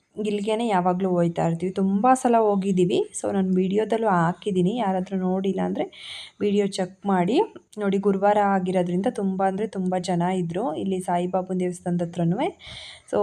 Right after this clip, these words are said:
ಮ್, ಅಂದರೆ ಗುರುವಾರದೊತ್ತು ಏನಾದ್ರು ತೊಗೊಬೇಕು ಅಂದ್ರೂ ತರಕಾರಿ ಮನೆಗೆ ಎಲ್ಲ ಇಲ್ಲಿ ಇಟ್ಕೊಂಡಿರ್ತಾರೆ, ಬೇರೆ ದಿನ ಇಟ್ಕೊಂಡಿರಲ್ಲ. ಭಾನುವಾರ ಸ್ವಲ್ಪ ಇಟ್ಕೊಂಡಿರ್ತಾರೆ ಅಷ್ಟೇ. ಇನ್ನು ಬಾಕಿ ದಿನನೂ ಹೋಗಿದ್ವಿ ನಾವು. So ಮಂಗಳವಾರ ಎಲ್ಲ ಡೈಲಿ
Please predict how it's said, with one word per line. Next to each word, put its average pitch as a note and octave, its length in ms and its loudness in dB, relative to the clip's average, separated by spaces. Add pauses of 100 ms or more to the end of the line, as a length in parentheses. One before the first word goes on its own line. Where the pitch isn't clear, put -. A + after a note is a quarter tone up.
(160)
ಮ್, F#3+ 100 2 (360)
ಅಂದರೆ G#3+ 180 2 (100)
ಗುರುವಾರದೊತ್ತು A3 640 4 (120)
ಏನಾದ್ರು G#3 320 4
ತೊಗೊಬೇಕು G3 540 2
ಅಂದ್ರೂ F#3+ 200 2 (100)
ತರಕಾರಿ F#3 420 2 (100)
ಮನೆಗೆ F3 400 2 (160)
ಎಲ್ಲ F3 120 2 (720)
ಇಲ್ಲಿ F#3+ 220 2
ಇಟ್ಕೊಂಡಿರ್ತಾರೆ, G3 680 2
ಬೇರೆ A3+ 240 8
ದಿನ A3 80 2 (100)
ಇಟ್ಕೊಂಡಿರಲ್ಲ. G3 500 2
ಭಾನುವಾರ A#3+ 340 4 (100)
ಸ್ವಲ್ಪ G#3 320 2 (140)
ಇಟ್ಕೊಂಡಿರ್ತಾರೆ F3+ 640 -2
ಅಷ್ಟೇ. F3 260 -2 (1500)
ಇನ್ನು A3 120 -2
ಬಾಕಿ G#3+ 380 6
ದಿನನೂ A3 240 2 (120)
ಹೋಗಿದ್ವಿ G3 440 4
ನಾವು. E3+ 240 2 (200)
So A3 180 -4
ಮಂಗಳವಾರ G3 460 2 (120)
ಎಲ್ಲ F3 100 0 (220)
ಡೈಲಿ A#3+ 280 2